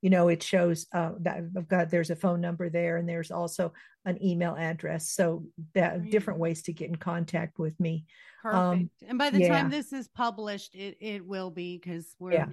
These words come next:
Speaker 2: we're pretty far out. So that'll
Speaker 1: Okay.
Speaker 2: be really, really good. And then your book is?
Speaker 1: It's, uh-huh. It's on Amazon. Uh, it's on Barnes and Noble, uh, Kobo,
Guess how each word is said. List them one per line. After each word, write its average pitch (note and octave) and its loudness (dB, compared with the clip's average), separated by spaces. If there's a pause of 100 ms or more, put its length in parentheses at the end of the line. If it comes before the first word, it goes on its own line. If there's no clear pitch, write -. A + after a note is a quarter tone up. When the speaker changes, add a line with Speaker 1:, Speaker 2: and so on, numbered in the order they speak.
Speaker 2:
we're F#3+ -12
pretty F#3+ -10
far F3+ -8
out. F3 -6
So F#3 -6
that'll G#3 -4
Speaker 1:
Okay. E3+ -4
Speaker 2:
be G3+ -8 (100)
really, G#3+ -6
really F#3 -10
good. F3+ -10 (360)
And C4+ -2
then C#4+ 0
your C#4 -4
book C4+ -6 (540)
is? A#3+ -6 (640)
Speaker 1:
It's, G3+ 0 (120)
uh-huh. F3+ 0 (180)
It's G#3 2
on B3 4
Amazon. G3 2
Uh, F3 0
it's F#3+ -2
on G#3 4
Barnes G3 2
and G3 4
Noble, F3+ 0
uh, E3 -6 (220)
Kobo, F#3 6